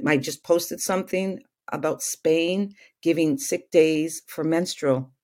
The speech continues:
time. And this is important because pe-, um, there's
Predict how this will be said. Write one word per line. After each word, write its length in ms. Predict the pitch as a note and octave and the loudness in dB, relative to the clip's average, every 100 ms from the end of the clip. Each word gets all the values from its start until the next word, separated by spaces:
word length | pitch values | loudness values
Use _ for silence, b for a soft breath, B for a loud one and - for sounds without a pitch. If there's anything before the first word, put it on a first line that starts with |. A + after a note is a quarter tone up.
| _ _ _ _ _ - | _ _ _ _ _ -4
time. 360 | A#2 G2+ - _ _ _ _ _ _ _ | -2 -2 -6 _ _ _ _ _ _ _
And 260 | D3 C#3+ - | 0 0 6
this 220 | G3 - | 6 6
is 160 | G3 E3+ | -2 -4
important 800 | D3+ - F#3 G3+ B3+ A#3+ - - _ _ | -8 -2 -2 0 0 0 -4 -20 _ _
because 520 | - C#3 E3 D3+ C#3 - b b - | -12 0 4 6 4 -6 b b -6
pe-, 240 | G3 - C#3 - - - | -4 -4 -8 -10 -18 -2
um, 400 | D#3 D3 C#3+ C3 - | 2 2 2 0 0
there's 260 | D3+ C#3 | -2 -2